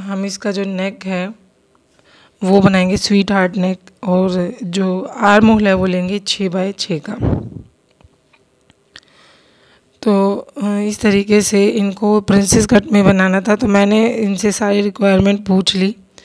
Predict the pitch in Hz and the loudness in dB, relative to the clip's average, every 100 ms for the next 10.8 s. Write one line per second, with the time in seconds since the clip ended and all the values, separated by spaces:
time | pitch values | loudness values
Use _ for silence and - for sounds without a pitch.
0 | - - _ - 202 196 196 208 196 196 | -20 -20 _ -2 0 0 2 2 2 0
1 | 190 190 190 185 175 180 240 - - - | 0 0 0 0 0 -2 -4 -12 -20 -20
2 | - _ - 208 208 202 - - 247 208 | -20 _ 4 4 4 0 -10 -6 -4 0
3 | 226 202 196 196 196 202 208 202 - - | 2 2 2 -2 0 2 2 -2 -6 -10
4 | 180 190 196 202 190 185 165 156 156 180 | -2 2 2 2 0 0 0 -2 -4 -8
5 | 208 165 - - _ _ _ _ - - | -10 -12 -12 -16 _ _ _ _ -20 -20
6 | - - - - 190 180 208 208 202 202 | -20 -20 -14 -6 0 4 4 4 4 0
7 | 202 208 208 202 196 214 220 - 202 185 | 2 2 2 0 -2 -4 -4 -6 -2 2
8 | 185 185 180 185 175 180 180 185 190 196 | 4 2 2 -2 -2 -2 -2 -4 -2 0
9 | 196 196 185 202 220 247 _ _ 285 190 | 0 -2 -2 -4 -4 -10 _ _ -8 -4
10 | 202 185 196 185 175 180 170 208 | -2 -2 -2 0 -2 -2 -4 -8